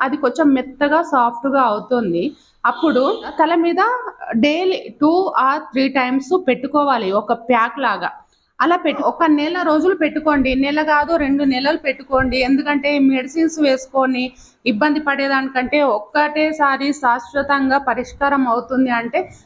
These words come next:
రెండు నెలలు ప్యాక్ చేసుకొని daily two, three times పెట్టుకోవడము ఇబ్బందికరం ఏం కాదు. ఉమ్, కాబట్టి ఒక రెండు నెలలు నేను చెప్పిన విధంగా ప్యాక్ చేసుకోండి.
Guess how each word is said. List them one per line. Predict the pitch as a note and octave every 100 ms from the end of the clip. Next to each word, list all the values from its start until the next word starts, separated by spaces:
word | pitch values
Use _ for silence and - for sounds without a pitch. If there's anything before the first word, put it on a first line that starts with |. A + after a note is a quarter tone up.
| _
రెండు | B3 C4 D4+
నెలలు | D4+ C4+ C4 C#4
ప్యాక్ | D4+ C#4 B3+ D#4
చేసుకొని | D4 C#4+ C#4+ C#4 D4 D4+ C#4
daily | B3 - G#3 B3+ C4+ C#4+ D#4 E4 D4
two, | C#4+
three | C#4+ C#4+ C#4+
times | C4+ C4+ -
పెట్టుకోవడము | B3 B3+ C#4 C4 C4+ D#4+
ఇబ్బందికరం | C4 F#3+ B3+ C4 C4 B3+ B3
ఏం | A3 B3+
కాదు. | A#3+ F#3+ F#3 B3 A4 - _ _ _ A#3+
ఉమ్, | B3+
కాబట్టి | B3+ C4+ C#4 C#4+
ఒక | D#4+ D#4
రెండు | C4 B3+ D4 F4
నెలలు | D4 B3 C4+ B3+ C4+
నేను | F#4 D#4
చెప్పిన | C#4+ C#4 C#4 C#4
విధంగా | C#4 C4 C4+
ప్యాక్ | C#4+ C#4 B3 A#3
చేసుకోండి. | C4 C4 B3+ A#3 A3 D4+